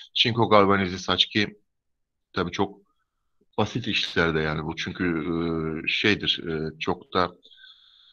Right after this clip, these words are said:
e, fazla, e, yalıtımı iyi sağlamaz yani. Isıyı fazla geçirir diyelim. E, şu dereceler arasında kurşun,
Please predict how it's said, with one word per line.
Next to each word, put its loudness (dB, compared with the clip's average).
e, 2
fazla, 4
e, -4
yalıtımı 2
iyi 0
sağlamaz 2
yani. -4
Isıyı 2
fazla 2
geçirir -4
diyelim. -6
E, 2
şu 2
dereceler 0
arasında -4
kurşun, -6